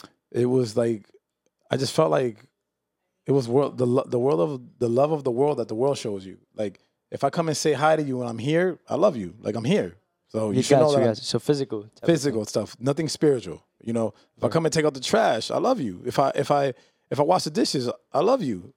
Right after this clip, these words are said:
Speaker 1: You know,
Speaker 2: Right.
Speaker 1: uh, if, if I'm paying the bills, I love you. So
Speaker 2: Mm.
Speaker 1: if I ain't leaving you and you still my girl, I love you.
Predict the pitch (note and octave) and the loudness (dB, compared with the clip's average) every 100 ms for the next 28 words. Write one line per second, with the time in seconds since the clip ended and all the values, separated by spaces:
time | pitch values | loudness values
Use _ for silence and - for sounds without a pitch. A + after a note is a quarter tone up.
0 | - C3 B2 G#2 - B2+ B2 A2+ D3+ - | -6 -2 -2 -4 -2 0 0 -2 -6 0
1 | C3+ C3 - C#3 - - - _ _ _ | 0 0 0 0 0 -12 -18 _ _ _
2 | C3 C3+ F#3+ A3 D#3+ C#3+ B3 C3 F#2+ - | -4 2 2 4 2 2 2 2 -2 -10
3 | - - F3 C#4+ D#3 F#2+ F#2+ - _ - | -4 0 4 2 0 -6 -10 -20 _ -2
4 | D#3 C#3 C3+ B2+ A#2 - C3 F#3+ A#3+ F3 | 2 2 2 -2 -4 -2 2 4 4 2
5 | A#3 A3+ E3+ C#3 C#3+ - A3+ E3+ D3 A3+ | 0 2 2 0 0 0 2 2 2 2
6 | D3+ C3+ F3 C#4 B3 A#2 F#2 | 2 0 0 0 0 -6 -8